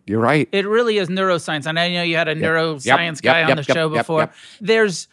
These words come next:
Speaker 1: Yeah.
Speaker 2: neuropathways,
Speaker 1: Yep.
Speaker 2: and there's the
Speaker 1: Yeah.
Speaker 2: neuropathways
Speaker 1: Yeah.
Speaker 2: of
Speaker 1: And
Speaker 2: greed,
Speaker 1: you can
Speaker 2: hatred, and
Speaker 1: change
Speaker 2: delusion, and there's the
Speaker 1: Yep.
Speaker 2: neuropathways of love,
Speaker 1: Yeah.
Speaker 2: kindness, and forgiveness.
Speaker 1: And you can change 'em.
Speaker 2: Which pathways are we feeding?
Speaker 1: Yeah. And I don't know if this is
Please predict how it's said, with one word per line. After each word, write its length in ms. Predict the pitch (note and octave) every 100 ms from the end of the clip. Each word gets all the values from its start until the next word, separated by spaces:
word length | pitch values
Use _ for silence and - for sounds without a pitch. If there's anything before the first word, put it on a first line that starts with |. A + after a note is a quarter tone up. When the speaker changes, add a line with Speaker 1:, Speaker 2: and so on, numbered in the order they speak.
| _ -
Speaker 1:
Yeah. 180 | B2 - G3+
Speaker 2:
neuropathways, 1040 | G3+ C#4+ C4 - G#3 F3+ D#3+ D3+ G3 F#2
Speaker 1:
Yep. 260 | F#2+ - _
Speaker 2:
and 160 | F3 F3
there's 140 | F3+
the 100 | F3+
Speaker 1:
Yeah. 140 | F3 G3
Speaker 2:
neuropathways 580 | F#3+ F3+ D#3+ F3 E3+
Speaker 1:
Yeah. 60 | E3+
Speaker 2:
of 60 | C#3
Speaker 1:
And 80 |
Speaker 2:
greed, 200 | D#3 F3 G3+
Speaker 1:
you 140 | C#3+
can 100 | D#3+
Speaker 2:
hatred, 280 | F3+ - F#3
and 60 | F3
Speaker 1:
change 140 | F3
Speaker 2:
delusion, 520 | F3 D#3 E3 E3+ G3 G3
and 120 | E3
there's 140 | D#3+
the 100 | E3+
Speaker 1:
Yep. 40 | E3
Speaker 2:
neuropathways 720 | F3 F#3+ F3 F3 F3 E3+ D3+
of 140 | C#3+
love, 240 | C#3+ D3+ D#3
Speaker 1:
Yeah. 120 | -
Speaker 2:
kindness, 460 | D#3 E3 E3+ E3 D3+
and 160 | C#3
forgiveness. 580 | - C#3 D3 C#3 B2+ G2
Speaker 1:
And 80 | G#2
you 100 | G#2+
can 200 | - G2
change 560 | - A2+ C3+ F3 C#3 F#2+
'em. 540 | F2 D#2+ D#2+ F2 D#3+
Speaker 2:
Which 260 | F#3 G#3 -
pathways 400 | F#3+ F#3+ G#3 A3
are 80 | A#3
we 180 | B3
feeding? 420 | G#3 E4 E4+ F#3+ G2+
Speaker 1:
Yeah. 220 | E2+ C#2+ _ - - _ -
And 260 | D3 C#3+ C3+ -
I 60 | C#3+
don't 140 | F3
know 140 | F3 E3+
if 120 | -
this 240 | C#3+ -
is 160 | B2+